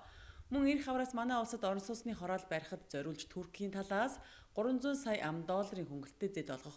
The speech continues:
хөтөлбөр хэрэгжиж эхэлнэ. Үүнийг дагаад Турк улсын барилгын компаниудын дуршлага,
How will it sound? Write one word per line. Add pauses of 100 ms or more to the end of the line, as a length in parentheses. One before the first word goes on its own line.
хөтөлбөр
хэрэгжиж
эхэлнэ. (240)
Үүнийг
дагаад
Турк
улсын
барилгын
компаниудын
дуршлага,